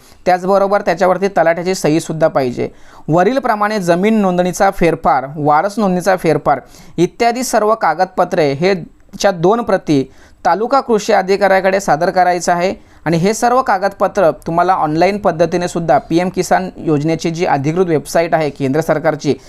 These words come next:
त्यावरती तुम्हाला अर्ज करायचे आहे. अशा पद्धतीने मित्रांनो, तुम्ही जर अर्ज केला असेल आणि क-, तर यामध्ये जर तुमच्या काही त्रुटी असतील, तर तुमचा अर्ज बाद केला जाणार आहे. त्याचबरोबर मित्रांनो, जर समजा तुम्ही पीएम किसान योजनेचे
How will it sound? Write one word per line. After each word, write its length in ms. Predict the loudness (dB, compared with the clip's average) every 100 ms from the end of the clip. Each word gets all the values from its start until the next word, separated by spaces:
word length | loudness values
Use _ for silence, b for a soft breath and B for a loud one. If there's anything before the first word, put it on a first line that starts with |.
| B B 0
त्यावरती 440 | 2 2 0 -2
तुम्हाला 300 | 0 2 2
अर्ज 200 | 2 0
करायचे 440 | 0 0 0 0
आहे. 120 | -2 -2 -10 -20 -20 -20 -10 -4
अशा 240 | 0 0
पद्धतीने 520 | 0 0 2 0 0
मित्रांनो, 440 | 0 0 0 0 -2 B B -2
तुम्ही 220 | 2 2 2
जर 160 | 0 2
अर्ज 240 | 0 0 -2 0
केला 220 | 0 0
असेल 340 | 0 -2 -2 -6 -8
आणि 200 | -4 -4
क-, 180 | -6 -14 -20 -20 -20 -6 -2
तर 120 | 0
यामध्ये 560 | 0 0 0 0 2 0
जर 120 | 0
तुमच्या 260 | 0 0 0
काही 160 | 0 -2
त्रुटी 360 | -2 -2 2
असतील, 460 | 2 2 0 -2 -2
तर 60 |
तुमचा 480 | -2 -2 0 0 0 -4 b b -4
अर्ज 300 | -2 0 -2
बाद 360 | 0 0 -2 -2
केला 200 | 0 2
जाणार 280 | 2 0 0
आहे. 140 | 0 -4 b b -2
त्याचबरोबर 560 | 0 0 0 2 0 0
मित्रांनो, 500 | 0 0 2 0 0 -2
जर 180 | -2 0
समजा 400 | 0 -2 0 0
तुम्ही 300 | 0 0 -2
पीएम 320 | 0 0 0
किसान 320 | -2 -2 -2
योजनेचे 440 | -2 -2 -2 -2